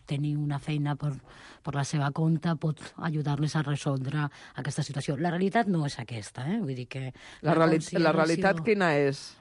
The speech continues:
Speaker 1: Ah, jo aquí sempre fas la conya de que, de que és com una conciliació per la via heavy. Concilies
Speaker 2: <laughs>
Speaker 1: perquè estic treballant i tinc el nen al costat, no perquè realment tingui l'oportunitat de poder desenvolupar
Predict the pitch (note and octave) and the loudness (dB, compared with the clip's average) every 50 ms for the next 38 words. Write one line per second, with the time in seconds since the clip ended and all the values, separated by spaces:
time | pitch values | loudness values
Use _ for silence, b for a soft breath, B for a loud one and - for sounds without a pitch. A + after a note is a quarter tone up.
0 | b b b b b b b b b b - E3+ E3+ E3 D#3+ D#3 D#3 C#3 D3 - | b b b b b b b b b b -4 -2 0 0 0 0 0 -2 -4 -6
1 | - _ - F#3+ E3+ G3+ G#3+ A3+ - G3 G3+ F#3+ - - G#3+ - - A3+ G3+ G3 | -8 _ -6 -2 2 2 2 2 2 0 -2 -2 0 -2 -2 0 0 0 0 0
2 | A3 - G3+ G3 D#3+ F#3+ G3+ F#3+ F3+ F#3+ F#3 F#3 G3 G3+ G3 F#3+ F3+ - F3+ F3 | 0 0 0 -2 0 0 0 0 0 0 0 2 2 2 2 2 0 0 0 0
3 | D#3+ D#3+ - - - - - D#3 D#3+ D#3 - E3+ E3+ - - - F#3+ F#3 F#3 F#3+ | 0 0 -4 -6 -12 -10 -8 -4 -4 -2 -2 -2 -4 -2 -2 0 2 2 2 2
4 | F#3 F#3+ F#3+ D#3+ - G3 D#3 D#3+ D#3+ D#3 - F#3+ F#3 F#3+ F#3+ F3+ F3 D#3+ D#3 F3 | 2 0 0 -2 -2 -4 -4 -2 -4 -2 -2 -4 -2 -2 -2 -2 0 -2 0 0
5 | F3+ F3+ F3+ F#3 F3 - - E3+ D#3+ D#3 D3 C#3 A#2+ - - - - - - D3 | 0 2 2 0 0 -2 -2 -2 -2 0 -2 -4 -6 -8 -12 -16 -20 -18 -16 -10
6 | - D#3 D#3 E3 G3+ F3+ D#3 E3+ F#3+ G3+ G#3 G3+ - - F#3 D#3+ - D#3+ D#3 D3+ | -4 -4 -2 -2 0 0 0 2 4 4 4 2 0 -2 -4 -2 -2 -4 -4 -4
7 | - E3+ - - F3 D3 G3+ F#3+ E3+ E3+ F3 F3 G3+ G3 D3+ G3 F#3+ F3+ E3+ E3+ | -6 -8 -8 -8 -4 -2 -2 -2 0 0 -2 -2 -2 0 0 0 0 0 0 0
8 | F3 F#3+ G#3 A3 G3+ F3 D3 - D3+ - - F#3 E3+ D#3 C3+ - - B B B | 0 2 2 2 2 0 -2 -2 -4 -2 0 2 2 2 0 -4 -14 B B B
9 | B B B B F3 F3+ G3+ G#3 - F#3 C#3+ C#3+ - D3 C#3+ C3 C#3 C#3 C3+ C#3+ | B B B B 2 4 4 4 2 0 -4 -4 -4 -4 -4 -2 -2 -2 -2 -2
10 | C#3 C3+ C#3 C3+ C3 C3+ C3+ C3 - B B B B B - F3+ D#3+ D3 D3+ C#3 | -2 -2 -2 -2 -4 -4 -4 -6 -8 B B B B B -2 0 2 2 2 2
11 | C#3 D3 C#3+ D#3 C3+ - D3 D3 C#3 C3+ C3 - D3 C#3 C3+ C3 C3+ C3+ A#2+ - | 0 0 0 -2 -2 0 0 0 0 0 0 0 0 0 0 0 -2 -4 -2 0
12 | D3+ C#3+ C3+ C#3 C#3 C#3 - D#3+ C#3+ C3+ C#3 C#3 C#3+ - - C#3+ C3+ C3+ C3+ C3+ | 0 0 2 2 0 0 0 0 0 2 2 0 0 0 0 0 2 0 0 -2